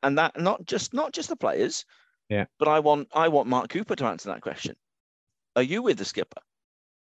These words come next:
Speaker 1: I want Chris Todd to answer that question. "Are you with the skipper?" I want the goalie coach. I want the youngsters that are in and around the group. "You with the skipper? You with this man?"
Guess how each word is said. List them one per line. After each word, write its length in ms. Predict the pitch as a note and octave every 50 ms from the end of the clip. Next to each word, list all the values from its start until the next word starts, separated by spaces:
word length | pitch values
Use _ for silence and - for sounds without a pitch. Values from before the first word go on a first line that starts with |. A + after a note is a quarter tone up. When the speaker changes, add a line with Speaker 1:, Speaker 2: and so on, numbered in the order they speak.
| _ _ _ _ _ _ _ _ _ _ _ _ -
Speaker 1:
I 60 | C#3
want 260 | C3+ C3 B2 A#2+ - _ _ _ _ _ _
Chris 200 | - - C3+ -
Todd 280 | - - - C3+ D#3 - - _ _ -
to 100 | - A2+
answer 220 | G2+ F2 F2+ - G2
that 80 | D#2+
question. 260 | - G2 F2+ - A#2+
"Are 20 | C3+
you 120 | F#3 E4+ F4+
with 80 | B3+
the 60 | G3
skipper?" 300 | - - - G#2 - -
I 100 | - A2+
want 140 | B2+ C3 -
the 60 | -
goalie 280 | - E4+ E4 E4+ D#4 -
coach. 300 | - F#2+ - - - - - - - - -
I 80 | D3+ D#3
want 180 | D3 C3 G#2
the 80 | B2+ C3+
youngsters 460 | C3 E3+ F#3 F3 D#3+ - - A#2 G2 F#2
that 100 | A2 F#2+
are 80 | C3+ D#3+
in 80 | E3 D#3+
and 80 | D3+ D3+
around 220 | D3+ D3+ D3 D3
the 80 | C3+ B2+
group. 300 | F#3 F3 B2 - _ _ _ _ _ _ _ _ _ _ -
"You 100 | C#3+ D#3
with 100 | E3+ E3
the 80 | F3+
skipper? 320 | E3+ - - - - G4+ G4+ _ _ _ _ _ _ _ _ _ _ _ _ _
You 100 | - E3+
with 120 | F#3+ G#3 G#3
this 180 | A3 G#3 -
man?" 240 | A3+ A#3 C4 D#4+ F#4